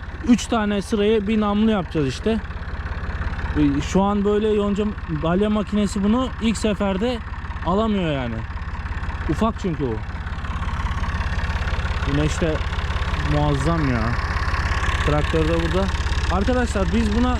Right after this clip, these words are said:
işte yonca toplama diyor. Kimisi papatya diyor. Yonca toplama diyor. Şu an bu tarla konumunda. Ya yol konumunda, pardon.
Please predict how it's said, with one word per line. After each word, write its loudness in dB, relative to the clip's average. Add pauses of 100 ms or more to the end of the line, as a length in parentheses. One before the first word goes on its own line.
işte 2
yonca 4
toplama 2
diyor. 2
Kimisi 4
papatya 2
diyor. 2 (840)
Yonca 4
toplama 2
diyor. 4
Şu 2
an 4
bu 4 (280)
tarla 2
konumunda. 2 (1120)
Ya 4 (160)
yol 4
konumunda, 2
pardon. 2